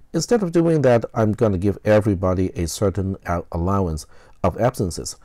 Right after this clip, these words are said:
And I don't really care about the reasoning, so this is another thing that I have to fix here.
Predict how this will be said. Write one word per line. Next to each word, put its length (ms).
And 180
I 140
don't 320
really 280
care 360
about 500
the 100
reasoning, 520
so 260
this 240
is 120
another 360
thing 200
that 160
I 60
have 180
to 100
fix 260
here. 280